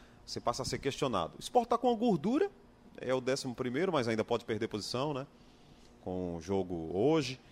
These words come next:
Então, eu, eu, eu me pergunto aqui realmente, o que foi isso, Sport? O que foi que aconteceu? É uma pena que o Sport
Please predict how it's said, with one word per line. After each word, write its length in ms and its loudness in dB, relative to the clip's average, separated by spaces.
Então, 540 -2
eu, 680 0
eu, 600 0
eu 320 0
me 160 2
pergunto 420 6
aqui 280 0
realmente, 300 0
o 60 -6
que 140 2
foi 260 2
isso, 220 0
Sport? 380 -4
O 20 -10
que 100 -10
foi 160 -2
que 60 0
aconteceu? 520 -2
É 440 2
uma 240 -2
pena 380 4
que 80 -8
o 20 -4
Sport 500 0